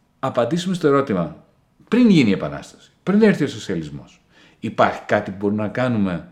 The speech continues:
να αντικαταστήσουμε τον Ηρακλή; Εμείς ως Μέρα είκοσι πέντε προτείνουμε, για παράδειγμα, να υπάρχει ο Οδυσσέας. Ένα άλλο πλαίσιο, μια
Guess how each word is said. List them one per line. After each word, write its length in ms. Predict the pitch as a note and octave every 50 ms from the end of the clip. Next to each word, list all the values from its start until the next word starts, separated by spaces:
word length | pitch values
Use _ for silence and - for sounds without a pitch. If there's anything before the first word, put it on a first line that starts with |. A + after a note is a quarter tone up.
| _
να 240 | - G#2+ G#2 A#2+ B2
αντικαταστήσουμε 840 | A#2+ A#2 A#2+ B2+ A#2+ B2 A#2+ A#2 A#2+ A2+ - - D3+ C#3 - C#3+ C3+
τον 120 | B2 B2+
Ηρακλή; 400 | B2+ B2+ B2+ C3+ C3 - F3+ D#3
Εμείς 260 | A#2+ G#2+ B2+ E3 F3 F#3
ως 100 | E3+ D3+
Μέρα 160 | E3+ F3 E3+
είκοσι 200 | D#3 D3 C3+ -
πέντε 180 | F#3+ F#3+ F#3
προτείνουμε, 440 | F3 D#3+ D3+ C#3+ - F#3 F3+ F3 D#3
για 80 | D3 C3+
παράδειγμα, 520 | - C3+ D3 E3+ F3+ G3+ G3+ A3 G#3 G#3 - - - - - _ _
να 120 | _ E3 E3
υπάρχει 380 | E3 D#3 - G3+ G#3 G3+ G#3+
ο 300 | A3 G#3 - - - G#3
Οδυσσέας. 540 | G#3 G#3 G3+ E3+ F3+ E3+ A#2+ G2+ G#2 G2+ - - - - -
Ένα 340 | C#3 D#3 F3+ F3+ F3 F3 F3+
άλλο 360 | F3 F#3+ G3+ G3 F3 D3 A2+
πλαίσιο, 800 | - - - A2 A2 G2+ F#2 - - - G#2+ A#2+ D#3+ G3 G3 - - - _ _ _ _ _ _
μια 440 | - C3+ C#3 C#3 B2 G#2 - - _